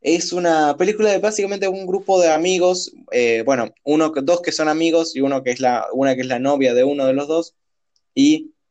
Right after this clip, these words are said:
van a una de estas sillas...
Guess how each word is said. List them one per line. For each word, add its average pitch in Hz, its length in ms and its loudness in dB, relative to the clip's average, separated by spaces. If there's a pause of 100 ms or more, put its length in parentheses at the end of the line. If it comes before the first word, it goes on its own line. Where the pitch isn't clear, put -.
(580)
van 147 300 2
a 147 260 2
una 151 240 2
de 147 80 2
estas 135 460 0
sillas... 123 1120 0